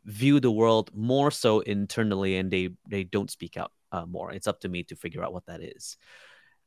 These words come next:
And now that I see that, um, so commonly between many different kinds of people, uh, I feel safer because I start to see agreements and disagreements with this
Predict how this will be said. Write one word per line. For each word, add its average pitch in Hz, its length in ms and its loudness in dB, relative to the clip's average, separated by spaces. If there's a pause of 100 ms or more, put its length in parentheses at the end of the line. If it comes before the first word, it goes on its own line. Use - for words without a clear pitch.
(120)
And 107 360 -2 (1040)
now 147 560 4
that 107 100 0
I 95 80 0
see 131 240 0
that, 120 500 2 (400)
um, 90 460 -2 (720)
so 165 340 10
commonly 98 800 2
between 101 380 -2
many 98 160 -2
different 95 240 -6
kinds 90 240 -6
of - 60 -20
people, 90 440 -6 (560)
uh, 90 340 0 (200)
I 143 140 12
feel 147 220 8
safer 117 340 2
because 98 360 0
I 104 60 4
start 101 240 -4
to - 60 -8
see 95 300 -4
agreements 104 480 -4
and 95 100 -6
disagreements 95 580 -8
with 98 120 -8
this - 280 -8